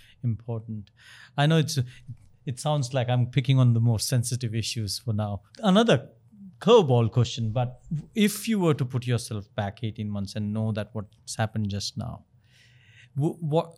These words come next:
what, if anything, would you have done differently back then, like, twenty-four months ago to say, "Well, we could do this much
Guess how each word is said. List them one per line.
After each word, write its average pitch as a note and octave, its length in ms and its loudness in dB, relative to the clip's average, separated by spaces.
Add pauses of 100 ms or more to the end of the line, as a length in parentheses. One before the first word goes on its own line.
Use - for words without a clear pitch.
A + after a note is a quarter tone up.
what, D3 340 0
if B2+ 180 0
anything, G#2 500 -4 (360)
would A2+ 140 -2
you A2 60 0
have G#2 120 -4
done G#2+ 180 -6
differently G2+ 500 -10
back G#2 320 -10
then, G2 260 -8
like, G2 120 -12 (120)
twenty-four B2 320 0
months A2+ 280 0
ago G2 160 -12
to G2+ 100 -16
say, A2 160 -8
"Well, G2+ 240 -10 (240)
we A#2 80 -6
could G#2+ 160 -6
do A2 100 -8
this G#2 240 -10 (300)
much A2+ 200 -6